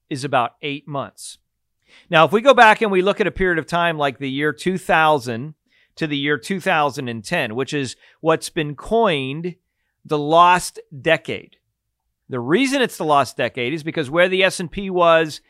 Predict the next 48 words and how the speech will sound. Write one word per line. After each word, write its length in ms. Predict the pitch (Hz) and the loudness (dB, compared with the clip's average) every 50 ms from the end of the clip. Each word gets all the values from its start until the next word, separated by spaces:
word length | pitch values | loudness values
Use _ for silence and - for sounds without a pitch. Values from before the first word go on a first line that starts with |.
| _ _ _ _ _ | _ _ _ _ _
the 60 | - | -4
S 100 | 156 139 | -2 -2
and 100 | 147 156 | -2 -4
P 100 | 147 170 | -4 -2
five 200 | 170 190 185 170 | 0 0 0 0
hundred, 340 | 160 165 143 127 135 143 - _ _ _ _ _ _ _ _ _ _ _ _ _ _ | 0 -2 -4 -4 -6 -8 -10 _ _ _ _ _ _ _ _ _ _ _ _ _ _
right? 300 | - 131 135 143 160 - _ _ _ | -2 0 0 0 0 -2 _ _ _
Where 240 | - 156 156 156 170 | 0 0 2 2 2
it 220 | - 185 220 - | 0 -2 -2 -2
was 440 | 196 175 185 185 180 180 175 151 147 | 0 4 6 6 6 6 4 2 -2
in 120 | 170 160 | -6 -6
two 200 | 139 - 185 175 | -6 -4 -4 -4
thousand 520 | - - 190 190 196 202 185 143 165 160 151 | 0 0 2 2 4 2 2 0 -2 -4 -6
and 120 | 143 147 | -6 -4
where 180 | 147 160 156 160 | -2 -2 -2 -2
it 60 | 165 | -2
was 240 | 151 151 156 143 139 | -2 -2 -2 -2 -4
in 140 | 156 143 123 | -8 -10 -8
two 180 | - 165 156 | -6 -6 -4
thousand 420 | 143 165 147 147 139 123 120 135 127 | 0 0 0 0 0 -2 -4 -8 -10
and 140 | 123 120 | -10 -10
ten, 420 | - - 202 196 175 156 139 117 - _ - _ _ - | -6 -4 -2 -2 0 -2 -2 -4 -8 _ -20 _ _ -4
it 80 | 147 147 | -2 -2
was 160 | 147 139 - | -2 -4 -4
higher 400 | - 165 185 196 185 175 160 151 | 0 2 4 4 4 4 2 0
than 100 | 147 143 | -2 -6
it 80 | 147 | -6
was 240 | 147 139 139 135 123 | -4 -4 -4 -4 -4
in 100 | 151 139 | -8 -12
twenty 280 | - - 147 127 123 120 | -10 -8 -8 -8 -8 -6
ten, 320 | - 208 220 180 98 - _ _ _ _ - | -4 -4 -4 -4 -4 -8 _ _ _ _ -10
in 140 | 143 123 110 | -8 -8 -6
two 160 | - 143 135 | -6 -6 -4
thousand, 460 | - 175 175 175 143 110 - - - - | 0 0 0 0 0 -4 -6 -12 -12 -8
which 200 | 127 143 147 - | -6 -4 -4 -2
means 520 | 190 254 320 320 277 226 202 196 196 170 - _ _ _ _ - | 0 0 2 2 2 2 0 0 -2 -6 -10 _ _ _ _ -4
that 200 | 175 165 196 - - | -4 -4 -2 -4 -2
over 240 | 214 220 247 269 269 | -2 0 0 0 0
that 200 | 247 220 202 - | 0 0 -2 -2
ten-year 320 | - 226 226 220 208 175 | -6 -6 -4 -4 -4 -4
period 220 | - 190 185 165 | -4 -4 -6 -6
of 80 | 156 - | -6 -6
time, 320 | - 214 247 233 202 170 | -4 -4 -2 -2 -2 -2
the 60 | 160 156 | -4 -6
market 400 | 151 156 175 190 208 - - 180 | -2 0 0 0 0 -2 -4 -10
was 160 | 170 139 147 | -6 -2 0
actually 340 | 151 156 151 - - 147 127 | 0 0 -2 -4 -8 -10 -10
f-, 180 | - - - | -10 -12 -18